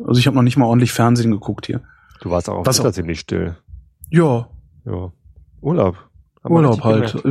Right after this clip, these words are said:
Speaker 1: Ja, ich hab richtig, ja, ich hab mein Hirn echt gut runtergefahren irgendwie. Ich merke auch gerade, wie, wie,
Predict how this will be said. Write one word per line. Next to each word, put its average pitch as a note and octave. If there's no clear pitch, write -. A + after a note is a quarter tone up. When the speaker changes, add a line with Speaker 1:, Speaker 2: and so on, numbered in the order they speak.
Speaker 1:
Ja, E3+
ich C3
hab C3+
richtig, -
ja, E3+
ich C#3+
hab F#3+
mein D#3
Hirn G3
echt G3+
gut F#3+
runtergefahren A2+
irgendwie. A2+
Ich A#2+
merke E3
auch -
gerade, E3+
wie, B2
wie, B2+